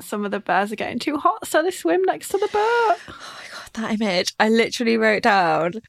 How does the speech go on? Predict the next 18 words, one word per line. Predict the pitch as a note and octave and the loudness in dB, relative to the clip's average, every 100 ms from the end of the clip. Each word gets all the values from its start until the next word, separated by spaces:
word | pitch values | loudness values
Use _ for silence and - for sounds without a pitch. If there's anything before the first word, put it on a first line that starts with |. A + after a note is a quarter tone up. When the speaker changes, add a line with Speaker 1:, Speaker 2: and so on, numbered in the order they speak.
| - | -2
Speaker 2:
the | A#3 - | 0 2
image | B3 B3 | 2 2
of | C#4 C4 | 2 0
the | |
bears | B3 G#3+ G3+ A3 | 2 4 4 4
swimming | - G3+ G3 | 0 0 2
alongside | G3+ F#3 F#3 F#3+ F3+ | 4 2 0 0 0
the | F#3 | 2
boat | F#3+ | 2
makes | F3 E3 | 2 0
me | F#3 | 0
happy | F3+ F3 F3+ | 0 0 -2
because | F3+ A#3 | 2 2
scale-wise, | - - - A3 A3 G3 F#3 E3 C#3+ G#2 D3 G#3 - - _ _ - | 2 -2 2 2 4 2 2 2 2 0 -2 -2 -4 -6 _ _ -2
it's | F#3 | 0
like | G#3 E3+ | 2 0
the | - | 2
equivalent | G3 - G3+ F3 E3 E3+ D#3+ | 0 2 -2 0 2 2 0